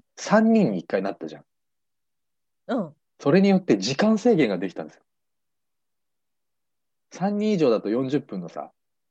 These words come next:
Speaker 2: ああ。
Speaker 1: それによって今、
Speaker 2: あ、そういうこと？
Speaker 1: 残り時間十分切りました。
Speaker 2: やば。
Speaker 1: ということで、コーナー行きましょう。
Speaker 2: やばい、やばい、やばい。うん。
Speaker 1: 天才バタック。
Speaker 2: そっか。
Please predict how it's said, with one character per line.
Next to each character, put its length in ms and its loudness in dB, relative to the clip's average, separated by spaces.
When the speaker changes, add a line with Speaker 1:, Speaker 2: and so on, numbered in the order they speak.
Speaker 2:
あ 180 -2
あ。 140 -8
Speaker 1:
そ 100 -6
れ 100 2
に 60 0
よ 80 2
っ 40 -2
て 160 0
今、 140 0
Speaker 2:
あ、 80 -2
そ 80 2
う 20 4
い 40 4
う 20 -8
こ 120 2
と？ 80 2
Speaker 1:
残 260 -2
り 100 2
時 80 -10
間 300 -6
十 180 -8
分 280 -12
切 120 -10
り 60 -4
ま 120 -6
し 80 -12
た。 160 -18
Speaker 2:
や 120 -2
ば。 260 0
Speaker 1:
と 120 -4
い 60 6
う 60 4
こ 100 4
と 80 4
で、 220 0
コ 160 4
ー 60 6
ナ 60 2
ー 60 6
行 60 8
き 80 -2
ま 100 4
し 120 2
ょ 180 2
う。 40 0
Speaker 2:
や 100 2
ば 180 2
い、 60 4
や 100 0
ば 120 0
い、 40 0
や 80 2
ば 160 0
い。 80 -2
う 120 -2
ん。 60 -6
Speaker 1:
天 400 -6
才 260 2
バ 240 -2
タ 120 -6
ッ 120 -8
ク。 120 -20
Speaker 2:
そ 0 -
っ 20 -20
か。 60 -20